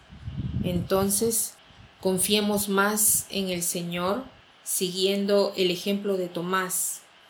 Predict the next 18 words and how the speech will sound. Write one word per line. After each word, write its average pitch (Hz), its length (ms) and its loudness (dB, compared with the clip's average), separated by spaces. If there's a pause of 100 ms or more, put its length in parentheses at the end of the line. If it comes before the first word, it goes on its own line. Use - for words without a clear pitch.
(120)
Agradezcámosle 175 1500 2
con 175 200 -4
su 170 380 -4
in-, 185 280 -4 (460)
por, 214 380 4
de 190 180 4
su 202 140 0
incredulidad, 185 840 2 (680)
que 185 140 2
nos, 180 480 0
eh, - 720 -4
lleva 214 580 6
a 185 140 4
un 180 140 -2
crecimiento 190 920 -2
en 165 200 -6
la 160 120 -4
fe. 170 400 -4